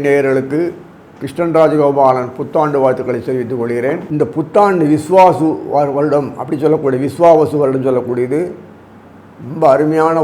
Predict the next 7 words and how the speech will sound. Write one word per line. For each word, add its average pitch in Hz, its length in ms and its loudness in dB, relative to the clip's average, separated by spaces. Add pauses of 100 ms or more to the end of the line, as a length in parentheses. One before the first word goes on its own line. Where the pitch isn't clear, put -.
ஒரு 123 380 0
காலகட்டம்தான். 127 800 -2 (1800)
அந்த 143 260 -2
சனீஸ்வரர் 160 680 0
கும்பத்தில் 160 440 0
இருக்கும்போது 139 560 -2
மா-, 127 260 -6